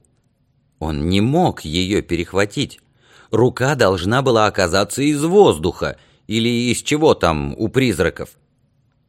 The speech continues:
Но она, по-мальчишески тонкая, твёрдая, тёплая, оказалась настоящей. Когда Яр испуганно разжал хватку,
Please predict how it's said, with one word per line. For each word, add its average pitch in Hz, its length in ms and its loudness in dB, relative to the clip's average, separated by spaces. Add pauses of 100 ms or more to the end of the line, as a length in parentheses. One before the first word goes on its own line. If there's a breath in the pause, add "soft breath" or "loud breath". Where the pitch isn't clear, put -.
Но 80 260 -4
она, 76 400 -2
по-мальчишески 98 880 -4
тонкая, 101 600 -2
твёрдая, 98 640 0
тёплая, 110 720 0 (240 soft breath)
оказалась 87 600 -2
настоящей. 147 1000 -6 (540 soft breath)
Когда 98 280 0
Яр 107 300 2
испуганно 107 480 -2
разжал 87 480 0
хватку, 123 580 -4